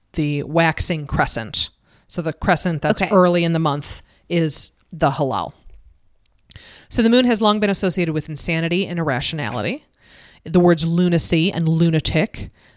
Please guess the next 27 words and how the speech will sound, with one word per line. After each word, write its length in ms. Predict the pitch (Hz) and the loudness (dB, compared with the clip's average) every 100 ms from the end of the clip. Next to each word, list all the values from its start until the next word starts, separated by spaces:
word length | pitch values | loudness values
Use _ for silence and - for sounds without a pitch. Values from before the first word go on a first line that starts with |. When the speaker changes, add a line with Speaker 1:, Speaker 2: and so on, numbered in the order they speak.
| _ | _
Speaker 1:
are 140 | 165 175 | 2 4
derived 460 | 165 170 151 151 | 4 4 4 2
from 100 | - | 0
the 80 | 170 | 0
Latin 300 | 160 147 139 | 2 2 2
name 160 | 147 147 | -2 -2
for 100 | 151 | -4
the 80 | 147 | -4
moon, 240 | 120 143 | -4 -4
luna, 200 | 143 131 | -4 -4
obviously. 520 | 131 143 127 - 139 | -4 -4 -4 -4 -6
Philosophers 600 | 185 190 180 180 185 170 | -2 2 2 0 -4 -2
Aristotle 520 | - 196 - 185 175 | 0 0 2 2 2
and 160 | 147 165 | 0 -2
Pliny 320 | - 175 165 | -2 0 0
the 140 | 151 - | 0 0
Elder 280 | 220 202 | 2 2
argued 300 | 180 180 180 | 2 0 0
that 140 | 170 165 | -2 -4
the 40 | |
full 240 | - 226 226 | -4 0 2
moon 220 | 214 202 | 4 2
induced 380 | 185 170 170 - | 2 2 2 0
insanity 560 | 160 202 196 175 170 | 0 2 2 2 0
in 80 | 151 | 0
susceptible 720 | 160 - - - - 156 147 | -6 -4 0 0 0 -2 -2
individuals, 580 | - 151 190 196 196 | -2 0 0 2 0